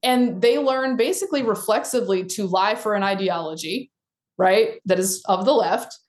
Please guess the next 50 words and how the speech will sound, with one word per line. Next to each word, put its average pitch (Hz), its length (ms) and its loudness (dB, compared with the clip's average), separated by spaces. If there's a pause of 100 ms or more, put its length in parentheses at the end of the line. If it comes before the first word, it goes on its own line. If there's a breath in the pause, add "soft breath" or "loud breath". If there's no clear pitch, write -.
(160)
and 208 100 4
that 208 100 2
that's 220 260 0
the 226 120 2
right 190 500 0
thing 220 280 -2
to 196 120 -6
do, 175 280 -6
and 190 200 0
that 202 220 0
serves 208 640 0
the 208 80 -4
country, 185 500 -2
and 190 160 2
that 208 220 0
serves 202 480 0
the 202 100 2
larger 233 720 0
truth, - 640 -6 (140)
right? 214 440 2 (280 loud breath)
So 254 180 2
the, 240 220 4
the 240 100 6
little 370 320 2
truths 233 460 0 (200)
end 262 200 2
up 214 140 4
not 220 300 2
mattering 196 560 -2
as 196 160 -6
much. 170 380 -2 (280 loud breath)
And 220 120 4
then 240 80 4
another 311 280 2
part 220 180 4
of 175 100 2
this 190 200 2
is 180 180 2
when 240 240 2
you're 277 100 2
surrounded 185 400 -2
by 185 100 0
people 185 320 -2
who 180 120 2
all 180 180 4
think 180 220 -2
the 175 80 -6
same 170 240 -2
as 160 120 -2
you, 175 240 -2